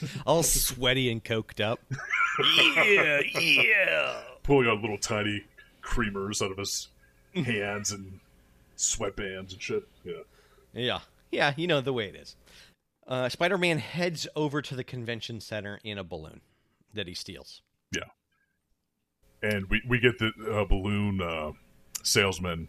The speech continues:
Speaker 2: screaming at his balloon as it flies away, screaming, "Get back here!"
Speaker 1: Right. 'Cause his profit margins are so thin.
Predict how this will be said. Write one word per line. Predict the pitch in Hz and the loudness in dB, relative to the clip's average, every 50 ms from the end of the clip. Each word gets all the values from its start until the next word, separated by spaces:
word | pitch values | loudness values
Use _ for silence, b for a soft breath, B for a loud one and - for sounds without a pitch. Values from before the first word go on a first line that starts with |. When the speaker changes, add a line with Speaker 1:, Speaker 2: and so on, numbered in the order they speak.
| - _ | -12 _
Speaker 2:
screaming | - - - - - 120 123 135 131 123 110 | -2 0 0 0 4 4 4 6 6 4 4
at | 107 101 | 2 2
his | 95 - | 0 -2
balloon | - 95 92 90 85 87 | -4 -6 -4 -6 -6 -6
as | 82 80 - | -6 -6 -8
it | 87 | -10
flies | - - 87 82 78 76 | -6 -4 -2 -2 -2 -4
away, | - 78 78 76 73 | -4 -4 -4 -4 -4
screaming, | - - - 90 80 80 78 73 - - | -6 -8 -8 -8 -8 -10 -10 -14 -2 2
"Get | 165 185 175 127 - | 4 4 4 4 6
back | 123 156 190 - 131 - | 6 6 8 6 4 4
here!" | - 165 175 165 165 165 160 156 127 98 - _ _ _ - 127 | 4 4 6 6 4 4 4 4 4 2 0 _ _ _ -14 -8
Speaker 1:
Right. | 123 131 120 104 101 92 - - _ _ _ b b b b b b b b b b b b | -4 -4 -4 -4 -6 -8 -12 -18 _ _ _ b b b b b b b b b b b b
'Cause | - 156 - | -2 0 0
his | 147 143 - | 0 -4 -2
profit | - 147 139 123 131 135 127 | 0 0 0 0 0 -2 -2
margins | 120 120 117 110 104 107 104 92 98 101 90 101 | -2 -2 -2 -2 -4 -6 -10 -10 -10 -10 -8 -8
are | 95 87 | -8 -6
so | - - - - - 131 120 123 127 127 127 131 123 | -6 -4 -4 -2 0 0 0 2 2 0 0 0 -2
thin. | - - - 110 104 95 87 80 78 - | -4 -4 -4 -4 -4 -4 -6 -8 -10 -10